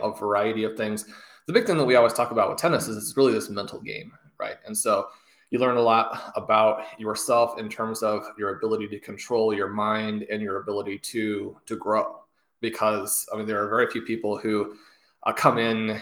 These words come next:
and just dominate that mental area right to start with. Now, some of those people are, are unbelievable because they really do have this, this massive edge. I had recruited a young lady in the last year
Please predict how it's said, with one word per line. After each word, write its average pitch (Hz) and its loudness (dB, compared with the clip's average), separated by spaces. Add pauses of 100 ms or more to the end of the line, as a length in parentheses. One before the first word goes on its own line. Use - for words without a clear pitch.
(120)
and 107 -2
just 104 -6
dominate 107 -2
that 101 -2
mental - -8
area 101 -4 (300)
right 104 0
to - -14
start 87 0
with. - -6
Now, 110 0
some 196 8
of 180 6
those 147 6
people 113 0
are, 107 6
are 95 4
unbelievable 101 -4
because 110 -4
they 101 -6
really 101 -2
do 98 -4
have 92 -6
this, 92 -8
this - -10
massive 98 -4
edge. 98 -2
I 104 -2
had 113 0 (960)
recruited 120 2
a 107 4
young 107 0
lady 104 0
in 104 0 (460)
the 117 2
last 123 6
year 110 0